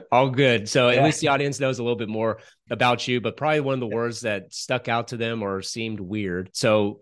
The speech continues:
Speaker 1: Kaizen. So can you
Speaker 2: Yeah.
Speaker 1: talk to the audience a little bit about what is Kaizen and what makes it unique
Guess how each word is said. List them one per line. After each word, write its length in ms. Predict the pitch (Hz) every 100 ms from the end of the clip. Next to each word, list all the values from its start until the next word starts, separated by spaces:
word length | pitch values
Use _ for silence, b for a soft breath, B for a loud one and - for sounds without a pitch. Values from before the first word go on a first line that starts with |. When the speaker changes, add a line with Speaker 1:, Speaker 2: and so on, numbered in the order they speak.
| -
Speaker 1:
Kaizen. 680 | 151 147 123 127 92 67
So 420 | 80 127 113 107 107 -
can 100 | 123
you 80 |
Speaker 2:
Yeah. 80 | 147
Speaker 1:
talk 280 | 139 147 147
to 60 | 139
the 120 | 123
audience 340 | 117 123 117
a 60 | 107
little 160 | 107
bit 180 | 98 113
about 380 | 104 101 98 95 b b _
what 220 | 117 135
is 180 | 131 127
Kaizen 720 | 127 120 104 110 110 107 104
and 300 | 92 87 85
what 160 | 85 143
makes 280 | 151 156 160
it 80 |
unique 720 | 110 113 104 98 110 101 -